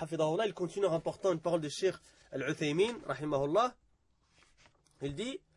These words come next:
وقال الشيخ محمد بن صالح العثيمين في الشرح الممتع، المجلد السادس، الصفحة الرابعة والتسعين بعد مئة.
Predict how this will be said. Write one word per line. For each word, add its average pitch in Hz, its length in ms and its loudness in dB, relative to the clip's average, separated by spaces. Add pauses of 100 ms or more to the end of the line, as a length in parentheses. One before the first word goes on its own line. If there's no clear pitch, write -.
(320)
وقال 277 360 8
الشيخ 262 360 6
محمد 214 440 4
بن 196 140 4
صالح 196 260 2
العثيمين 208 560 0 (200)
في - 80 -16
الشرح 180 340 2
الممتع، 185 560 4 (580)
المجلد 160 460 0
السادس، 240 500 2
الصفحة 214 600 2
الرابعة 185 480 6
والتسعين 180 460 0
بعد 156 200 4
مئة. 170 400 2